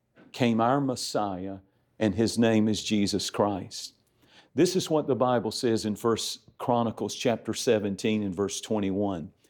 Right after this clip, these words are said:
David was praying, and he says these powerful words. He says, "Who is like your, who is like your nation, Israel? One nation God went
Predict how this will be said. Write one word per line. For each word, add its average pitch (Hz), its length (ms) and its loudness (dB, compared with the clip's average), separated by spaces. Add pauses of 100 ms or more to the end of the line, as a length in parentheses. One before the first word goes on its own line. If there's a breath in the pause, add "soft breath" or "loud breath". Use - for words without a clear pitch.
(540 soft breath)
David 135 400 2
was 120 200 -2
praying, 113 600 2
and 95 140 -4
he 110 80 -4
says 117 360 0
these 117 200 -2
powerful 113 600 -2
words. 101 580 -6
He 110 100 -4
says, 113 380 -2
"Who 165 260 -4
is 143 200 -2
like 117 520 -2 (800)
your, 117 480 2 (540)
who 170 180 4
is 165 180 2
like 127 460 2
your 113 300 2
nation, 110 760 0
Israel? - 640 -4 (460)
One 147 500 2
nation 117 720 -2 (400)
God 131 400 2
went 110 640 -4